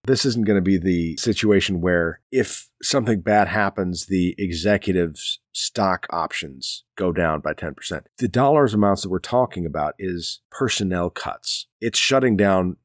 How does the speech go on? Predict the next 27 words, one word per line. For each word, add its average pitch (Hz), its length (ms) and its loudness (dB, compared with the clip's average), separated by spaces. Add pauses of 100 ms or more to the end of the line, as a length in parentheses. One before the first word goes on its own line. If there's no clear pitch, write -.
sections 98 440 -2
of 82 80 -2
business. 90 240 0
If 90 160 -8
you're 170 120 6
in 156 60 6
a 120 40 4
small 127 360 4
or 120 100 6
medium-sized 101 600 2
business, 107 300 -2 (160)
there's 160 220 6
a 113 60 4
good 92 200 2
chance 87 380 -2 (200)
within 101 300 2
six - 340 0
months 131 220 0
of 92 60 -2
a 90 40 0
cyber 131 360 2
attack, 135 380 -2 (100)
your 131 120 2
business 107 280 2
is 85 80 -8
gonna 90 200 -4
close. - 640 -6